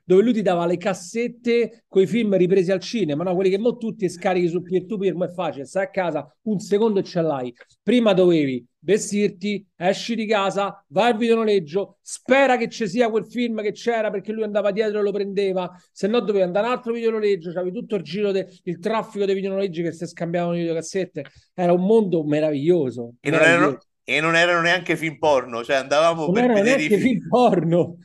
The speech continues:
Speaker 1: bravo, spesso erano film di merda, capito? Se tu te giravi tutta Roma per andare a prendere sta videocassetta pirata, te la vedevi a casa, brutta,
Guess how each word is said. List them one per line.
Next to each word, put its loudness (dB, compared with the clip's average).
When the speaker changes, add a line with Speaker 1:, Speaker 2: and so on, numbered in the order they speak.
Speaker 1:
bravo, 2
spesso 0
erano 2
film -2
di 0
merda, -2
capito? 0
Se -8
tu -4
te -8
giravi 0
tutta -2
Roma 4
per -2
andare -4
a -10
prendere -10
sta -2
videocassetta -2
pirata, -4
te -20
la 2
vedevi 4
a -2
casa, -2
brutta, 0